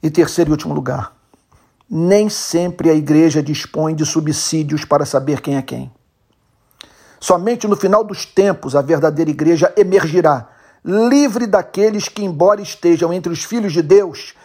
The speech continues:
jamais se deixaram tornar bons e justos, conforme disse o Senhor Jesus, dando destaque a esses fatos em parábola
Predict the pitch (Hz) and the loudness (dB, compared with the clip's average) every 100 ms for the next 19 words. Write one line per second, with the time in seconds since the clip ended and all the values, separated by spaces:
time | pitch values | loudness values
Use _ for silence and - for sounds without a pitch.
0 | - - 160 156 226 202 214 226 226 196 | -20 -18 -2 2 2 2 0 0 -4 -4
1 | 185 175 - 180 185 185 175 151 175 175 | -2 -2 -2 0 2 0 -2 -2 -2 -4
2 | 156 147 190 226 214 - - 233 180 247 | -4 0 2 2 -2 -12 -8 -8 -2 -2
3 | - - - - - _ _ - - 165 | -4 -10 -20 -20 -20 _ _ -20 -2 -2
4 | 165 156 170 - 170 170 143 156 113 - | -2 -6 -6 -6 -4 -2 -2 -6 -8 -12
5 | - _ _ _ _ _ _ _ _ _ | -20 _ _ _ _ _ _ _ _ _
6 | _ _ _ - 165 165 151 - - - | _ _ _ -4 -4 -4 -6 -6 -10 -2
7 | 196 190 - - - _ _ _ _ _ | 0 0 -6 -20 -20 _ _ _ _ _
8 | _ _ _ 143 139 135 131 165 156 170 | _ _ _ 0 2 2 0 -2 -2 -6
9 | - - 190 208 - 202 160 180 175 - | -6 0 0 0 -6 -12 -8 -10 -6 -2
10 | 165 170 165 170 170 160 | 0 0 0 0 0 0